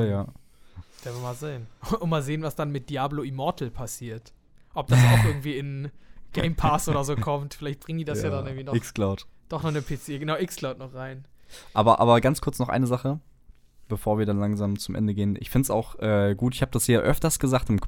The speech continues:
Speaker 2: Podcast, hab ich oft gesagt, Microsoft braucht, äh, endlich so ein Jump'n'Run-Maskottchen auch für die jüngere Zielgruppe. Jetzt haben sie Crash und Spyro.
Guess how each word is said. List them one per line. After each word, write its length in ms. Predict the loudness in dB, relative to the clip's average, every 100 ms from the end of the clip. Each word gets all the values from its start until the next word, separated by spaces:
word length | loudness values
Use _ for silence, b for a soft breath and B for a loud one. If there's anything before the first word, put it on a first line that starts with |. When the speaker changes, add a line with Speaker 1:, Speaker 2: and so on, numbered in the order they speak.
| -2
Speaker 2:
Podcast, 680 | -4 -2 0 0 0 -6 -10 -4
hab 80 | -2
ich 160 | 0
oft 140 | 0 2
gesagt, 300 | 2 2 -2 -2
Microsoft 480 | 2 4 2 0 -2
braucht, 400 | 0 0 0 -8 -6
äh, 180 | -2 0
endlich 260 | 2 0
so 100 | 2
ein 80 | 2
Jump'n'Run-Maskottchen 1040 | 4 2 4 2 0 -4 -4 -2 -4 -4 -4
auch 80 | -2
für 120 | -2
die 80 | 2
jüngere 360 | 4 4 2
Zielgruppe. 480 | -4 -4 -4 -2 0
Jetzt 160 | 0 2
haben 120 | 0
sie 80 | 0
Crash 280 | 0 -2 -2
und 60 |
Spyro. 420 | -6 -4 -2 -4